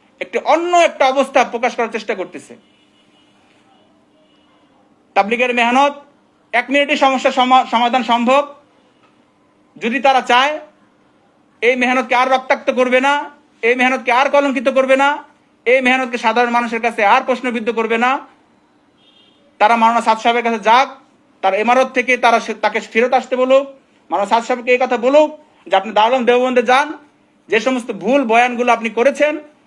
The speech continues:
নবীদের দোষ, সাহাবীদের দোষ আপনার বয়ানের ভিতরে উল্লেখ করেছেন এবং কোরআন সুন্নাহ বিরোধী বক্তব্য আপনি দিয়ে গেছেন, এর জন্য দারুল উলুম দেওবন্দে আপনি যে মাফ চান, দারুল উলুম দেওবন্দ যদি আপনার এই মাফ চাওয়াটাকে স্বীকার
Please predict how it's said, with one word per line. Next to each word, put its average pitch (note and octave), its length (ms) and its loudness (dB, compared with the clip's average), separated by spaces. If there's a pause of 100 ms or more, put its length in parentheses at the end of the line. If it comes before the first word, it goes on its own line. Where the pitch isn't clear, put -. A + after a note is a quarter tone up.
(140)
নবীদের A3+ 380 0
দোষ, A#3 240 0
সাহাবীদের A3 420 0
দোষ A3 160 -4
আপনার G#3 200 -2
বয়ানের G#3+ 280 0
ভিতরে A3 240 -4
উল্লেখ C4 260 -2
করেছেন C#4+ 440 2 (600)
এবং C#4 340 0
কোরআন B3+ 200 2
সুন্নাহ B3+ 280 -2
বিরোধী A#3 280 -4
বক্তব্য B3+ 440 -2
আপনি B3 240 0
দিয়ে C4+ 300 -4
গেছেন, C#4+ 360 -2 (300)
এর G#3 140 -4
জন্য A3+ 200 -4
দারুল G#3 220 4
উলুম A3+ 120 -4
দেওবন্দে A3 360 -2
আপনি G#3 200 -2
যে G#3+ 160 0
মাফ G#3 380 -2
চান, D4+ 240 2 (640)
দারুল F#3 260 2
উলুম A#3+ 100 -4
দেওবন্দ A#3 300 0
যদি A#3 100 0
আপনার G#3+ 200 -2
এই G#3+ 80 -2
মাফ G#3+ 200 0
চাওয়াটাকে G#3+ 360 -2
স্বীকার A3 300 -2